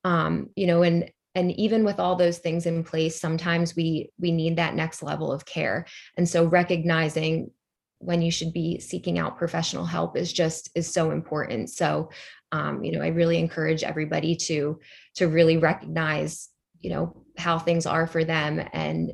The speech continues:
you know, where they, where the help is, and, and to seek that out. Because I think that, um, you know, you could be in the best shape or the worst shape, but everyone, everyone can benefit from, from supporting their mental health and, and seeking out that kind of help. So I, I encourage everybody,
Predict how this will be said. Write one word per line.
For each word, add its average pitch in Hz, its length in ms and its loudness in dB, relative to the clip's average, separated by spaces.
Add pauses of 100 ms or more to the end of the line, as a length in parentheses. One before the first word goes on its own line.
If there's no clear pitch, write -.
you 87 120 -6
know, 82 300 -4 (360)
where 175 260 2
they, 165 400 2
where 185 140 6
the 180 100 2
help 175 300 0
is, 165 240 2
and, 147 340 -6
and 165 160 -2
to 165 80 -4
seek 160 300 -6
that 160 180 -2
out. 147 300 -2
Because 160 300 -4
I 160 100 -2
think 160 340 0
that, 151 240 0 (600)
um, 147 460 -4
you 180 80 0
know, 160 80 2
you 151 180 -2
could 165 140 -8
be 170 120 2
in 160 100 2
the 160 80 2
best 170 260 2
shape 196 240 0
or 180 80 4
the 165 100 2
worst 160 280 0
shape, 151 240 -4
but 147 80 -6
everyone, 165 540 2 (100)
everyone 185 280 4
can 175 140 0
benefit 151 400 -2
from, 147 400 -4 (120)
from 160 180 -2
supporting 160 480 0
their 156 100 -2
mental 147 240 -2
health 147 400 -4
and, - 340 -6
and 165 160 0
seeking 151 380 -6
out 160 140 -6
that - 180 -6
kind - 160 -6
of 165 60 -4
help. - 260 -10
So - 160 -4
I, - 320 -2
I 170 80 -2
encourage 165 400 -2
everybody, 156 540 -4